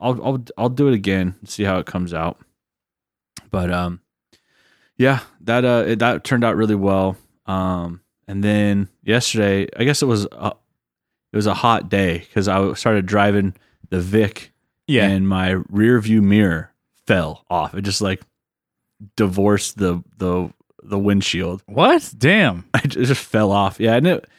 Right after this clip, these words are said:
Speaker 1: I could see it wasn't, like, put on by the factory. Like, it wasn't origi-, like, I don't know if, uh, they had it mounted in a different way, and then when it entered the civilian market, someone had to put it on there, and they just did a bad job.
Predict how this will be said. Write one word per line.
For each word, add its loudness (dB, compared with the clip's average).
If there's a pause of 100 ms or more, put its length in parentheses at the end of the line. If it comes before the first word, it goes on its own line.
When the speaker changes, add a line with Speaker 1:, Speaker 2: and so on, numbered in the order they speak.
(260)
Speaker 1:
I 2
could -2
see 2
it 4
wasn't, 4
like, -2 (100)
put 0
on 2
by 0
the -4
factory. -2
Like, -4
it -4
wasn't -2
origi-, -2
like, -4 (800)
I -2
don't 2
know 0
if, -4
uh, -6 (400)
they 0
had 0
it -2
mounted -2
in -6
a -6
different -8
way, -2
and -4
then -8 (640)
when -2
it -2
entered -4
the -4
civilian -2
market, -2
someone -4
had -4
to -6
put -4
it -6
on -4
there, -2
and -4
they -10
just -16
did -10
a -12 (260)
bad -6
job. -4